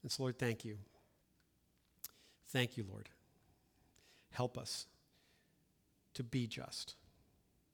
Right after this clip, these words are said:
to be kind and merciful, and to walk humbly with you every day of our lives.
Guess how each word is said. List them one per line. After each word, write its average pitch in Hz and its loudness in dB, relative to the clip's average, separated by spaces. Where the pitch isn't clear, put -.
to - -8
be 127 2
kind 113 -4
and 117 6
merciful, - -2
and 104 -8
to - -6
walk 107 0
humbly 110 0
with 104 -10
you 90 -8
every 113 0
day 104 0
of 110 -2
our 110 -2
lives. 95 -6